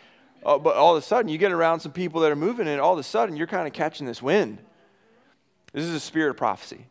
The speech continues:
This is this, that, that spirit of prophecy that can, that can be on a group of people. Um,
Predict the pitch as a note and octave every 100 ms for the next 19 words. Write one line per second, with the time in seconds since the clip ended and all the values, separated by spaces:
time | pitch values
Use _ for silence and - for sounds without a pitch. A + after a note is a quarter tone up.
0 | _ _ _ _ _ - D3+ C#3+ C#3+ -
1 | C3+ C3 C#3 B2 - - D#3+ E3 D3+ -
2 | C3 B2 B2+ - A#2+ B2 B2 A#2+ A#2+ B2+
3 | B2 A#2 B2+ A#2 A#2+ A#2 A2 C3 C3 -
4 | C3+ B2+ C3 B2+ B2+ - - - - A#2+
5 | A#2 A#2 G#2+ G#2